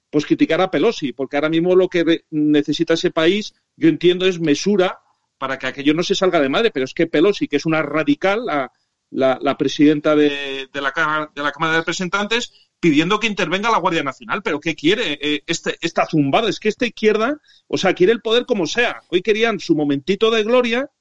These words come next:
¿eh? Donde Biden hubiera sido entronizado como Napoleón, vamos, o, o como, no sé, o como Carlomagno, o como,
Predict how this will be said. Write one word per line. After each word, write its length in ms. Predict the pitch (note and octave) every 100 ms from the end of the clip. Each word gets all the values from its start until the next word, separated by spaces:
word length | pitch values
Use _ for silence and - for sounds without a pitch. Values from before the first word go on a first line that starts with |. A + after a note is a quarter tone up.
| _
¿eh? 240 | - A3 D4 _ _ -
Donde 220 | D3+ D3
Biden 340 | D#3+ G3+ F#3+ E3+
hubiera 240 | D#3+ F3
sido 240 | - F#3+ F3+
entronizado 560 | E3+ E3+ E3 G3 F3+
como 180 | D3+ D3+
Napoleón, 640 | D3 D3+ E3+ A3 C4+ D4 _ _ _ -
vamos, 220 | D3+ D#3+
o, 180 | C3+ D3
o 240 | C3+ D3+ D3
como, 600 | D3+ D3 D3 D3 C#3+ C#3
no 120 | D3+
sé, 320 | D#3 F3 D3+ C3
o 120 | C#3+
como 200 | D3+ E3
Carlomagno, 580 | F#3 F#3 F3 G#3+ B3 F#3+
o 80 | D#3+
como, 400 | D#3+ D3+ D3